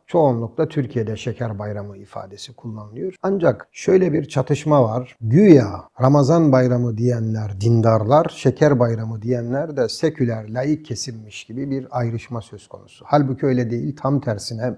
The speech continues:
şeker bayramı ifadesini Osmanlılar kullanmışlar. Ve bugün dindar kesim Osmanlı'yı ecdadımız diye sahipleniyor. Seküler kesim o kadar da fazla sahiplenmez. Evet, reddetmez, inkar etmez ama dindar kesim kadar Osmanlı'yı sahiplenmez.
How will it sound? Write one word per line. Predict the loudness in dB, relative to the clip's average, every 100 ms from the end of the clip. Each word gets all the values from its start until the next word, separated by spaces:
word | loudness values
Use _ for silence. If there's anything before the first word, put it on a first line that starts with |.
| _
şeker | 0 0 4 4 6
bayramı | 2 0 -2
ifadesini | -4 -2 -2 -4 -4 -4
Osmanlılar | -2 -2 0 2 2 0 -6 -8
kullanmışlar. | -6 -6 -6 -10 -10 -6 -6 -8 _ _ 0
Ve | 2 4
bugün | 2 2 0 0 -6 -2
dindar | 0 2 2 0
kesim | -6 -6 -2
Osmanlı'yı | -2 -2 -2 0 0 0 0
ecdadımız | 0 0 0 2 0 -2 -4
diye | -8
sahipleniyor. | -6 -6 -6 -4 -2 -2 -4 -8
Seküler | -8 -4 -2 -2 -6
kesim | -12 -14 -8
o | -6
kadar | -4 -6 -6 -8
da | -10
fazla | -8 -8 -8
sahiplenmez. | -8 -8 -8 -4 -6 -4 -10 -10 -4
Evet, | -4 -4 -6
reddetmez, | -6 -4 -8 -8 -8 -6
inkar | -8 -10 -10 -10
etmez | -12 -10 -8
ama | -4 -4 -4 -12 _ 0
dindar | 2 4 4 2
kesim | -2 0 -2 -2
kadar | -4 -6 -4
Osmanlı'yı | -6 -4 -4 -4 -4
sahiplenmez. | -2 0 0 -2 -6 -6 -12 -20